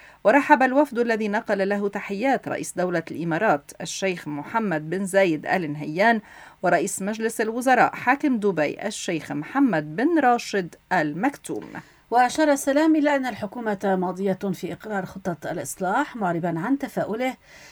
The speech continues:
Speaker 2: بوجود فرصة حقيقية لتحقيق ذلك. وأكد العمل على إقرار قانون رفع السرية المصرفية في البرلمان، وهو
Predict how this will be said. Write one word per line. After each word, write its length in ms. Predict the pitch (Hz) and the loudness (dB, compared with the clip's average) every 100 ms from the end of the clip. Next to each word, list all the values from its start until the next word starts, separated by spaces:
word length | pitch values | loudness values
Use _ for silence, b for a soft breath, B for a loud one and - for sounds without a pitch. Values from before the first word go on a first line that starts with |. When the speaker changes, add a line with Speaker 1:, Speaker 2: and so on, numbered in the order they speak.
| B | B
Speaker 2:
بوجود 460 | 254 294 285 349 302 | 4 4 6 4 2
فرصة 340 | - 285 - | 0 -4 -4
حقيقية 540 | 220 180 160 - 220 165 | -6 -6 -6 -4 -2 -2
لتحقيق 540 | 156 156 - 202 196 | -2 -8 -6 -4 -2
ذلك. 460 | 151 165 165 131 - B B - | -4 -6 -10 -18 -20 B B 2
وأكد 360 | 277 294 254 | 2 4 2
العمل 440 | 220 185 196 226 311 | 2 2 0 0 0
على 260 | 240 175 | 0 -2
إقرار 380 | 165 202 214 208 | -2 -2 0 -2
قانون 400 | 196 190 196 196 | -2 -2 -2 -2
رفع 240 | 190 190 | -2 -4
السرية 420 | 180 - 185 196 185 | -6 -4 -4 -2 -2
المصرفية 600 | 180 165 180 - 277 220 | -4 -8 -8 -2 0 0
في 140 | - | -4
البرلمان، 580 | 170 - 165 156 202 262 - B B - | -8 -6 -4 -2 0 -2 -4 B B 2
وهو 520 | 262 311 302 294 | 6 8 6 4